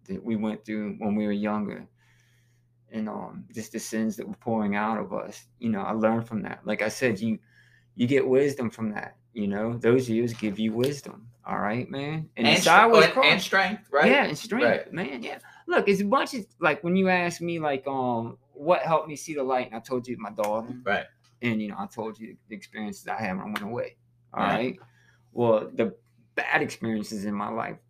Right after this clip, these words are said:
Speaker 1: too, added just as much to what brought me towards the light. You know what I'm saying? It wasn't just the good things. It was the bad things.
Speaker 2: It, you, you made a s-, you had a saying earlier, and, and, uh, it's,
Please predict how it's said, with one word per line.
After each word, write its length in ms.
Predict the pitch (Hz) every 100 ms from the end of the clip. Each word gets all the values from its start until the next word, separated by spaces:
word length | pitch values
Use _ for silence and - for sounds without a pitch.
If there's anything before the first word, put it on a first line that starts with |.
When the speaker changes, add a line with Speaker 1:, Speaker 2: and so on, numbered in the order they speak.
| _
Speaker 1:
too, 320 | - 180 139 -
added 380 | 123 107 - -
just 280 | 113 135 123
as 140 | 107
much 400 | 101 117 - -
to 220 | - 117 101
what 360 | 113 120 95
brought 260 | 117 107 -
me 220 | 113 107
towards 340 | - 127 113 -
the 80 |
light. 320 | 113 95 - -
You 160 | - 120
know 60 | 120
what 80 |
I'm 80 | 120
saying? 360 | 117 135 147 143
It 140 | 113
wasn't 300 | 120 127 123
just 160 | 123 120
the 40 | 107
good 240 | 143 -
things. 280 | 104 - 98
It 40 |
was 100 | 104
the 60 | 110
bad 340 | 98 - 92
things. 300 | - - - -
Speaker 2:
It, 240 | 156 156
you, 180 | 156 151
you 180 | 143 143
made 160 | 165 151
a 40 |
s-, 180 | - -
you 160 | 127 139
had 160 | -
a 40 | 120
saying 360 | 123 117 107
earlier, 480 | 98 98 90 85 85 95
and, 160 | 92
and, 100 | 98
uh, 140 | 95 95
it's, 160 | 95